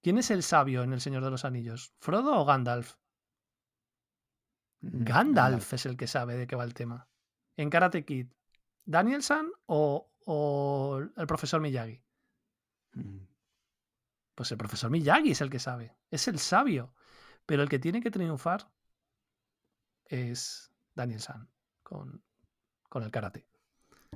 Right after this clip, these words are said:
Speaker 2: Pues a pulir cera, ¿no? <laughs>
Speaker 1: A pulir cera, efectivamente. Sí, sí.
Speaker 2: Para acabar con el tema del one-liner, eh,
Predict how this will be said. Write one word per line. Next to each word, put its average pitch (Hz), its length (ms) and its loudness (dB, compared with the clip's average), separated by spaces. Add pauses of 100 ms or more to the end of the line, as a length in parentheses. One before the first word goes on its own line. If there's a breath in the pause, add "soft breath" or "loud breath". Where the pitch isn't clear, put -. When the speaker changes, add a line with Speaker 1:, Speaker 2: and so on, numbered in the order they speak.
(1300 soft breath)
Speaker 2:
Pues 107 220 -8
a 104 60 -6
pulir 110 300 0
cera, 104 360 -2
¿no? 131 140 -2
<laughs> - 420 -6
Speaker 1:
A 139 140 2
pulir 147 240 4
cera, 143 180 4
efectivamente. 127 640 -2 (280)
Sí, 147 180 -10
sí. 120 200 -10 (1120 loud breath)
Speaker 2:
Para 123 200 8
acabar 123 280 6
con 196 100 4
el 196 100 2
tema 139 240 4
del 117 140 6
one-liner, 110 840 0
eh, 113 540 -2